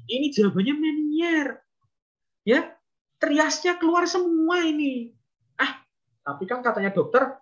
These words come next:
trias Meniere sama labirinitis sama, dokter. Ya, makanya yang saya garis bawah terakhir ini tolong diperhatikan. Riwayat keluhan yang serupa sebelumnya. Nah, riwayat keluhan yang serupa dia po-,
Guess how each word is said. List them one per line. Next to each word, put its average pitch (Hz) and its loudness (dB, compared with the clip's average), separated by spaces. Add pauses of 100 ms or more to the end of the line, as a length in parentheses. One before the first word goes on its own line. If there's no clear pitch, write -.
(140)
trias 190 -2
Meniere 190 0
sama 208 -4
labirinitis 175 -2
sama, 233 0
dokter. 139 -4 (360)
Ya, 220 2 (240)
makanya 175 2
yang 214 -2
saya 202 0
garis 160 2
bawah 165 2
terakhir 170 -4
ini 247 -6
tolong 214 2
diperhatikan. 139 -6 (680)
Riwayat 220 0
keluhan 208 0
yang 190 -2
serupa 190 2 (320)
sebelumnya. 185 2 (640)
Nah, 403 0
riwayat 254 -2
keluhan 240 2
yang 233 -4
serupa 233 0
dia 233 4
po-, 285 4